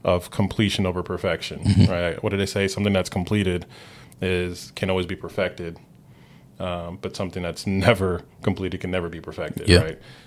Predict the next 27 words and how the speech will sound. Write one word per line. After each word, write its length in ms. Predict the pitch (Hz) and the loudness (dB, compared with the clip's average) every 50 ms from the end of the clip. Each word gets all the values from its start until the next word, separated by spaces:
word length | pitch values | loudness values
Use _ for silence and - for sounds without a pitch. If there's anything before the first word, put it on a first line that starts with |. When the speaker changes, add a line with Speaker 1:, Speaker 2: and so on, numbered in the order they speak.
| - - | -16 -10
Speaker 1:
So, 600 | - - - - 95 87 87 85 82 80 82 - - - | -6 -2 2 2 4 4 4 2 0 -2 -6 -10 -6 -2
uh, 160 | - 90 87 87 | 0 0 0 0
it's 120 | 90 - | -2 0
better 240 | 95 107 107 110 107 | 4 6 6 6 4
to 140 | 107 - 101 | 2 -2 -4
put 180 | - - 101 | -2 -2 -2
out 140 | 92 87 82 | -2 -2 -4
several 420 | - - - 98 92 101 98 95 - | -4 -2 0 0 2 0 -2 -2 -2
iterations 540 | 104 95 95 92 92 95 92 - - 90 - | -2 -2 0 0 0 0 -2 -2 -4 -6 -6
of 100 | 90 - | -8 -8
something 320 | - - 92 85 - 85 | -8 -8 -10 -10 -10 -10
and 120 | 82 80 82 | -10 -8 -8
get 180 | 85 78 - | -8 -8 -6
better 240 | - 92 87 85 85 | -6 -6 -4 -4 -6
and 140 | 82 82 78 | -6 -8 -8
better. 280 | 85 85 82 78 73 80 | -8 -8 -6 -8 -10 -10
I 60 | 85 | -10
think 160 | - 85 90 | -10 -10 -8
people 180 | 107 104 107 101 | -6 -4 -2 -2
are 40 | |
just 160 | 95 95 87 - | -4 -4 -6 -8
like, 100 | - - | -8 -6
"How 160 | - - - | -6 -4 -2
do 100 | 151 147 | -2 -2
I 80 | 135 131 | 0 0
make 120 | 147 139 - | 0 0 0
sure 360 | - - 139 135 131 123 | 2 4 6 6 6 4